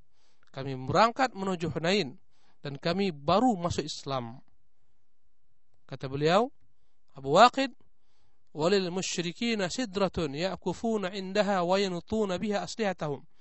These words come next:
Yuqalu laha dhatu anwad." Sementara orang-orang musyrikin, mereka memiliki pohon sidrah yang besar yang mereka gantungkan di sana pedang-pedang mereka, senjata mereka. "Famararna bi sidrah," berkata Abu Waqid,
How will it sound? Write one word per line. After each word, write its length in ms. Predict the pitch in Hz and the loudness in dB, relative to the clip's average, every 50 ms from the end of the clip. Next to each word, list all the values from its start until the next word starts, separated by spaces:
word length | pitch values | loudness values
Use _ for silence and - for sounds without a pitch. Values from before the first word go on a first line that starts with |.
| - - - - - - - - | -20 -20 -20 -20 -20 -14 -6 -2
Yuqalu 560 | 156 160 156 - - - 202 226 240 233 226 | 2 2 0 0 2 4 8 8 8 8 6
laha 240 | 214 208 185 185 185 | 4 2 0 0 0
dhatu 320 | 165 180 175 165 - 160 | 0 0 0 0 0 -2
anwad." 320 | 147 147 151 151 139 143 175 | -2 0 -2 -2 -2 -4 -6
Sementara 480 | - - 185 196 196 190 220 208 202 | -8 -6 -2 -2 2 6 6 6 6
orang-orang 520 | 196 190 190 185 185 180 180 170 175 170 165 | 6 4 2 2 2 2 2 0 0 -2 -2
musyrikin, 520 | - - 156 151 - 196 220 233 240 240 247 - - - - - - - - - - - - - - - - - | -4 -6 -4 -2 0 0 2 2 0 -2 -4 -10 -16 -18 -18 -20 -20 -20 -20 -18 -18 -18 -18 -18 -18 -10 -4 -2
mereka 240 | 156 170 165 170 | 0 0 0 0
memiliki 400 | 165 165 170 226 226 - 202 185 | 0 0 0 0 0 -2 -4 -8
pohon 400 | - - 220 226 202 220 214 196 | -4 0 0 2 4 2 2 0
sidrah 320 | - 226 226 196 214 208 190 - | 0 -2 0 4 4 4 4 4
yang 160 | 156 151 147 143 | 0 -4 -4 0
besar 400 | - 190 220 247 226 - - - - - - - - - - - - | 6 8 8 8 8 6 0 -10 -16 -18 -18 -18 -18 -18 -10 -6 -4
yang 80 | 156 165 | -2 0
mereka 240 | 170 165 - 156 147 | -2 -2 -2 -2 -2
gantungkan 480 | 165 170 165 - 226 214 190 196 180 | -2 -2 0 0 0 0 0 0 -4
di 80 | 180 - | -4 -4
sana 160 | - 175 165 | -4 -4 -4
pedang-pedang 720 | - - - 180 180 185 170 156 - - 151 151 143 147 | -4 -2 -2 0 2 0 0 0 -2 -4 -4 -4 -2 -2
mereka, 240 | 156 165 156 - 151 | -2 -2 -2 -2 -6
senjata 400 | - - 147 143 143 - 139 131 | -8 -6 -6 -6 -6 -6 -6 -6
mereka. 320 | 135 135 139 135 - 123 - - - - - - - - - - - - - - - - - - - - - - - - - - | -6 -6 -6 -6 -8 -12 -14 -14 -18 -18 -18 -18 -18 -18 -18 -18 -18 -18 -18 -18 -18 -18 -18 -18 -18 -18 -18 -18 -18 -18 -16 -4
"Famararna 560 | - - 180 196 226 247 294 330 320 294 269 | 2 2 6 10 10 12 12 12 10 10 6
bi 80 | 233 214 | 4 2
sidrah," 360 | - 220 170 - 147 117 - - - - - - - | 2 0 0 0 -2 -6 -6 -8 -14 -18 -18 -18 -10
berkata 480 | - 143 143 - - 156 - - 135 | -6 -6 -4 -2 -2 -2 -2 -2 -4
Abu 160 | 135 135 147 185 | 0 4 6 6
Waqid, 240 | 214 - - 180 | 6 4 2 -6